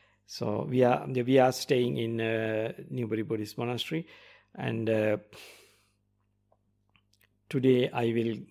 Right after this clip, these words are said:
give a, uh, small introduction to guided, uh, the meditation,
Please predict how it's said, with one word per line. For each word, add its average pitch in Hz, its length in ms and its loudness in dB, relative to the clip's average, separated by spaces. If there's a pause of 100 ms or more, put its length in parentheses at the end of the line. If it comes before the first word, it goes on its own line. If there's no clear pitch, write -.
(480)
give 117 180 0
a, 117 360 0
uh, 107 440 -4 (1300)
small 123 320 -2
introduction 113 680 -6 (380)
to - 360 -6 (420)
guided, 113 420 -4
uh, 110 160 -4
the 98 340 -6
meditation, 117 720 -2